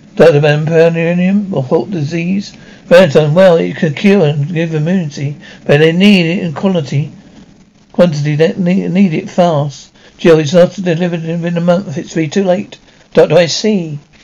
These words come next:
Valentine, we managed to get a message off before. We took the power failure to Earth. We asked them for the release ship. Doctor, do you happen to know if that message was received? Galloway, oh, if, if it had been,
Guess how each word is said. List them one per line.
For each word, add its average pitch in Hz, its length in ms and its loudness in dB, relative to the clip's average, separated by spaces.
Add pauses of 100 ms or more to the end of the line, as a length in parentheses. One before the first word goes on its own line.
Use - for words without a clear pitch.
(480)
Valentine, 147 640 2
we 151 220 -2
managed 175 320 0
to 165 60 -6
get 165 120 0
a 202 40 -2
message 170 360 -2
off 151 180 -4
before. 160 560 -6 (320)
We 147 80 0
took 175 300 0
the 147 40 -8
power 170 340 2
failure 143 260 -4
to 165 160 -4
Earth. 156 400 -4 (460)
We 170 140 4
asked 185 280 4
them 180 120 0
for 180 140 -2
the 170 60 -2
release 185 280 2
ship. 147 300 -4
Doctor, 151 420 -2 (280)
do 185 360 2
you 214 80 6
happen 190 220 2
to 185 60 -2
know 180 300 4
if 190 80 -4
that 185 180 -2
message 175 460 -6 (280)
was 156 80 -2
received? 185 500 0
Galloway, 175 380 0
oh, 175 400 -2 (360)
if, 160 160 2 (520)
if 160 100 -6
it 175 80 2
had 185 180 2
been, 165 300 -4